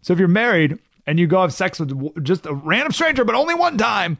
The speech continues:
that's not cheating. <laughs> What are you talking about? Twenty-six percent of Americans think that. Man, the world is messed up. Truth is so distorted and everything's so subjective.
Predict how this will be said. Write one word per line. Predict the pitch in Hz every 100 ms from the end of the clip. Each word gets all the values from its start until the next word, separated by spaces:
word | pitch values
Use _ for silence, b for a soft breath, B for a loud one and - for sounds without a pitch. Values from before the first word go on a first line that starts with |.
| b b b b _
that's | 135 175 214 -
not | 143 123
cheating. | - 117 139 214 175 -
<laughs> | _ _ _ _ _ _ _ _ _ _ _ _
What | - - 156 - 226 -
are |
you |
talking | - - - 302 - 220
about? | 143 B B
Twenty-six | - 370 302 320
percent | 240 262 277
of |
Americans | 254 320 311 214 147
think | 131
that. | 113 - b b b b
Man, | 370
the | 262
world | 247 320 277
is | 190
messed | 220 277 180 -
up. | 294 - - _ _ _ _ _ _ _ _ _ _ _ _ _ _ _ _ _ _ _ _ _ _ _ _
Truth | - 285 226
is | 185 131
so | - 254 269
distorted | 196 131 - - - 311 262 233
and | 202
everything's | 247 277 240 202
so | - - 285 302 320 254
subjective. | - 208 143 127 156 262 233 160 214 185 123